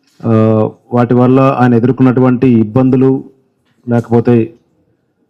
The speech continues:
ఆ, ఆ, ఆ రోజుల్లో జరిగిన అవమానాలు, వాటి వల్ల ఆయన రాటుదేలి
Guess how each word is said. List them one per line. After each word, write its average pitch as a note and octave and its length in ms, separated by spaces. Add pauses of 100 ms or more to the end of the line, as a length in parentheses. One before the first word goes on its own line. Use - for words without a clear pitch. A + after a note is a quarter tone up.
(160)
ఆ, G#2+ 60 (1300)
ఆ, A#2 60
ఆ B2 300
రోజుల్లో B2+ 300
జరిగిన B2+ 200
అవమానాలు, B2+ 600 (280)
వాటి A#2 200
వల్ల B2 180
ఆయన B2+ 160
రాటుదేలి A#2+ 760